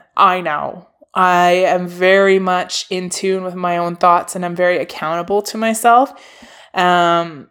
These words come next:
even if sometimes I have to, like, kick myself in the ass a couple times and, like,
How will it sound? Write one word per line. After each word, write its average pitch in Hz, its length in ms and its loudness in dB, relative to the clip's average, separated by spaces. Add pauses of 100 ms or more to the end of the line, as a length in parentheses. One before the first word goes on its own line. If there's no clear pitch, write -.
(360)
even 247 300 2
if 226 100 2
sometimes 214 400 -2
I 185 120 2
have 185 180 -8
to, 190 100 -6
like, 175 160 -2
kick - 180 -14
myself 175 360 -4
in 175 80 -6
the 170 120 -8
ass 165 360 -4
a - 20 -14
couple 165 300 -6
times 160 400 -4
and, 170 120 -4
like, 165 320 -8